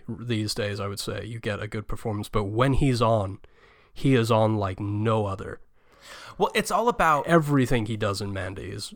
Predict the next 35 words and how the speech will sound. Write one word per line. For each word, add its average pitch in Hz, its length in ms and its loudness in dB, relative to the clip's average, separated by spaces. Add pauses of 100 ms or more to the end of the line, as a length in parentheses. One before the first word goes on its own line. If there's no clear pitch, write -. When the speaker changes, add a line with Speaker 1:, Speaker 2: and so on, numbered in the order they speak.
Speaker 1:
is 104 120 -6
spectacular. 101 800 -4
Speaker 2:
It's - 300 -2
about 185 180 0
finding 175 200 0
the 131 80 2
right 120 160 0
project, 110 580 -2
'cause, - 320 -2
'cause 156 160 -4
he 190 240 -2
is, 185 280 0
he 185 180 -4
does 160 560 0 (360)
fit - 540 -2 (380)
a 139 60 -2
certain, 123 680 -4
like, 151 200 -4
he, - 200 -12 (400)
his 190 340 0
acting 160 340 2
style 117 420 -6
is 98 120 -10
very 117 240 -6
unique, 95 400 -10
and 143 100 -8
he, 135 380 -6 (640)
when 160 160 -6
you, 175 100 -6
when 170 120 -6
you 165 40 -6
say 190 160 -6
go 151 160 -4
full 139 260 -4
Cage, 147 600 -8